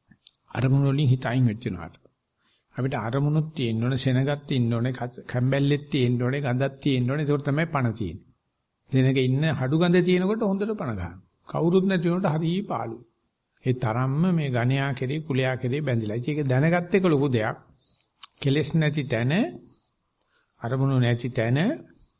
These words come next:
බය එනවා කියලා කියන්නේ බුදුරජාණන්සේ බයට දෙලා තියෙන නම කෙලෙස්. කෙලෙස් නැති වුණොත් අපි කෙලෙසයක් දාගන්නවා බයයි කියලා. ඒක හොඳට දැනගෙන යන්න. ඒක ලෑස්තිලා ගියාම ඉබේම වුණා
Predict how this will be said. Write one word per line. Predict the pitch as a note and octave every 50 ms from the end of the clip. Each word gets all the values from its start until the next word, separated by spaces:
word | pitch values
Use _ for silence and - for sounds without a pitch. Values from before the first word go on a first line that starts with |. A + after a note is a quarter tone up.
| _ _ _ _ _ _ _ _ _ _ -
බය | B2+ A#2+ B2+ D3 F3+
එනවා | F#3+ F3+ C3+ A#2+ A2+ A2+ A#2+
කියලා | A#2 A#2+ A2+ A#2 A2+
කියන්නේ | A2 - C#3+ C#3 C3+ C#3+ C#3 C#3 C3+ C3
බුදුරජාණන්සේ | C3 C3 B2+ C#3 C#3+ C#3 D3+ C#3+ C#3+ C3+ C3 - C#3+ B2+ A#2
බයට | A2 A2 C3 C#3 D3+ D#3 D#3 F#3
දෙලා | F3 F3+ E3 C3+ C3+ C3+
තියෙන | B2+ C3+ B2+ A2+ A2
නම | A2+ A#2+ C#3 D3+ F3 F#3
කෙලෙස්. | - - D#3+ C#3 B2+ - - - - - - - - - _ _ _ _ _ _ _ _ _
කෙලෙස් | - C3 B2+ C#3+ C#3 C#3+
නැති | C#3+ C3+ C3 B2+ C3 E3
වුණොත් | D#3+ D#3+ E3 F3+ F#3 A3+ D4+ - - - _ _ _ _ _ _ _ -
අපි | C3 B2 D#3+
කෙලෙසයක් | - D3 C3+ C#3 C3 D3 D3 D3
දාගන්නවා | C#3+ C3+ A2 A#2 A#2 B2 C3 D3+ D#3+ C#3+
බයයි | A#2 G#2+ G#2 G2+ G2+
කියලා. | - - G2 G2 - _ _ _ _ _ _ _ _ _ _ _ _ _ _ _ _ _ - F#3+
ඒක | F3 -
හොඳට | D3 C#3 D3 E3 F3 F#3 G#3+ A3+ A3
දැනගෙන | F#3 E3+ C#3+ C#3 C3+ C3+ A#2+
යන්න. | A#2 A2+ A#2+ C#3 E3+
ඒක | F#3+ F#3 F#3
ලෑස්තිලා | F3 E3 D#3+ D#3+ D#3+ - G3+ F#3 F#3 F#3
ගියාම | F#3 E3+ C#3 C#3+ C#3+ D#3+
ඉබේම | F#3 F3+ D#3+ D3+ D#3+ D#3+ D#3+ E3 D#3+
වුණා | D#3+ D3+ D3+ D#3 F#3 G#3